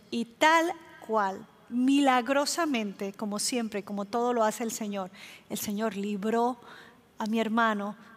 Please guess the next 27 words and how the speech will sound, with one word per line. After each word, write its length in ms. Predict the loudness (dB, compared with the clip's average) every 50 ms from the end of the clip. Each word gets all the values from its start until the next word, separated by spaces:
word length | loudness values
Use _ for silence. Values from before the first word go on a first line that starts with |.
| -12 -4
de 80 | -4 -4
esta 220 | -4 -2 -6 -6
situación 680 | -6 -6 -6 -6 -6 -6 -6 -6 -6 -6 -6 -8 -10 -12 -16 -16 _
tremenda. 680 | -8 -6 -4 -4 -2 -2 -2 -2 -2 -4 -6 -6 -8 -10 -16 -20 -20 _ _
Tremendo 580 | -2 0 2 4 4 4 4 2 0 -2 -4 -6
lo 100 | -6 -6
que 120 | -4 -4
hizo 180 | -4 -2 -4 -4
el 60 | -4
Señor. 420 | -4 -6 -6 -6 -6 -8 -8 -10 -14 -18 -18 -18 -16 -16 -18 -4 _
Luego 240 | 4 6 6 6 6
dice 380 | 6 4 2 4 4 4 4 2 -4 -14 -18 -20 -20 -20 -18 -2
el 260 | 4 6 6 6 6 4
capítulo 480 | 2 0 0 0 0 0 0 0 0
cuatro 480 | 0 0 4 4 4 4 4 2 0 2
de 140 | 2 0 0
Filipenses, 880 | -2 -2 -2 -2 -2 0 0 0 0 0 -2 -2 -4 -4 -4 -6 -14 -18 -20 -20 -20 -8 0
"Alégrense 840 | 4 6 6 6 8 8 8 6 6 4 2 2 2 0 0 -2 -2
siempre 640 | -2 -2 0 2 4 4 4 4 2 0 -2 -2 0 0
en 160 | -2 -2 0
el 100 | -2 -4
Señor". 480 | -2 -4 -4 -4 -2 -2 -4 -4 -6 -8 -6
Insisto, 960 | 0 2 4 4 4 2 -2 0 2 2 2 2 0 -6 -4 0 0 0 0 -2 -10 -20 -20 -20 -20 -20 -20 -20 _ _
alégrense. 920 | 0 2 4 6 6 6 6 6 4 2 -2 -2 -4 -6 -6 -8 -8 -8 -10 -16 -20 -20 -20 -20 -20 -20 -20 -20 _ _
Que 120 | 4 6
su 140 | 6 6 6
amabilidad 760 | 6 6 6 4 6 6 4 4 6 6 6 8 8 6 4